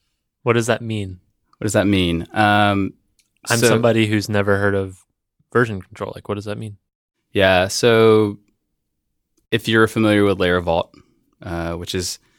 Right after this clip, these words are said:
Speaker 2: very much in, I think, the, the lineage of Abstract, um, you know, they were a tool that,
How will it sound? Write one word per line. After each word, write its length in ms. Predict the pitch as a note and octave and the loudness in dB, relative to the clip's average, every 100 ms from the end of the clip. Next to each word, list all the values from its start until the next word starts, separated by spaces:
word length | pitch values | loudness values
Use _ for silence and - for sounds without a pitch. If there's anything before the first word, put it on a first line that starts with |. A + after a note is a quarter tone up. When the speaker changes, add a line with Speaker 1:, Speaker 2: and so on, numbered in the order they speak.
| _ _ _ _ | _ _ _ _
Speaker 2:
very 240 | A2 G#2+ G#2+ | -4 0 0
much 300 | G#2+ G2+ - | 0 -2 -6
in, 680 | G2 F#2+ F#2 F2+ F2 F2 F2 _ _ _ _ _ _ _ _ _ _ _ | -4 -4 -2 -4 -4 -8 -14 _ _ _ _ _ _ _ _ _ _ _
I 60 | - | -20
think, 300 | - G2 - | -12 -10 -8
the, 320 | F#2 F2 E2+ | -6 -6 -6
the 120 | F2 F#2 | -4 -4
lineage 460 | F#2 F2+ F2+ F2 | -4 -6 -6 -10
of 80 | F2 | -10
Abstract, 680 | E2+ E2+ - - - - - _ - | -10 -10 -10 -12 -12 -18 -20 _ -12
um, 540 | F#2 F2 E2+ E2 E2 F2+ _ _ _ _ _ _ - | -8 -6 -6 -6 -10 -14 _ _ _ _ _ _ -8
you 120 | G#2 | -4
know, 80 | G2 | 2
they 100 | G#2 | 2
were 140 | G#2 | 2
a 40 | |
tool 380 | G2 - G#2+ G2 | 0 -2 0 0
that, 260 | F2+ F#2 | 0 -4